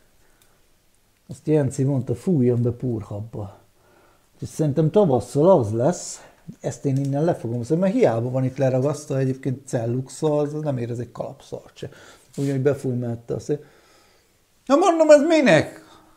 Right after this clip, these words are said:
Hát, mert úsz-, szénmonoxid. Mondom, milyen szénmonoxid? Hát a gázkonvektor miatt. Nézzél már körbe, hon van itt gázkonvektor, jó ember. Ahol, ha tudtam volna, hogy ezek azért jönnek, hogy szétverjék a vadi új ablakot, bizony Isten nem engedem be. Azt leszarom, hogy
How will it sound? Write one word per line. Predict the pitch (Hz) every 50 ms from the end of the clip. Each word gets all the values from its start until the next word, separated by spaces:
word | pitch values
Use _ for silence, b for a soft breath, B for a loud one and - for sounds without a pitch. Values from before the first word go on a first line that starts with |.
| b b _
Hát, | - - 147 143 135 -
mert | 143 143 139 135
úsz-, | 139 123 - 143 139 143 143 -
szénmonoxid. | - - 147 147 143 139 131 123 123 120 123 120 - - 151 165
Mondom, | 190 254 254 247 254 262
milyen | 285 285 277 262 240 180
szénmonoxid? | 139 - 185 175 165 156 147 139 139 131 131 120 - - - 135 113 - B B B B B B B
Hát | - 156 160 165 160 160 170
a | 160
gázkonvektor | 135 170 170 160 156 156 - - 143 135 131 123 131 135 131 135 - 151 143 139
miatt. | 147 156 156 156
Nézzél | 185 202 226 226 208 180 135 147 175 170 165
már | 165 160 156 -
körbe, | - 156 170 175 165 156 170 160
hon | 151 190 208 196
van | 180 180 160
itt | 156 139 120
gázkonvektor, | 123 147 143 139 131 - - - 143 139 135 139 135 123 - - - 131 131 123
jó | 120 135 143 143 139 127
ember. | 117 110 104 101 101 101 101 101 98 B B B B B
Ahol, | B 147 147 170
ha | 160 170
tudtam | 165 180 170 - - 170 165 160
volna, | 156 165 160 156 151
hogy | 151 151
ezek | 151 139 147 147 -
azért | 151 127 135 147 143
jönnek, | 143 139 143 143 135
hogy | - 143 139
szétverjék | - - 139 135 135 127 131 131 123 131 131 131 135
a | 131
vadi | 127 131 131 131 135
új | 131 131 131
ablakot, | 131 131 131 127 - - 120
bizony | 113 120 143 135 120 117 120
Isten | 117 - - 127 117
nem | 113 113 113
engedem | 113 113 117 113 110 113 113
be. | 113 113 113 117 123 - - - B B B B B B B B B B B B B B B _
Azt | - -
leszarom, | 165 175 160 - - 147 139 135
hogy | 139 139 135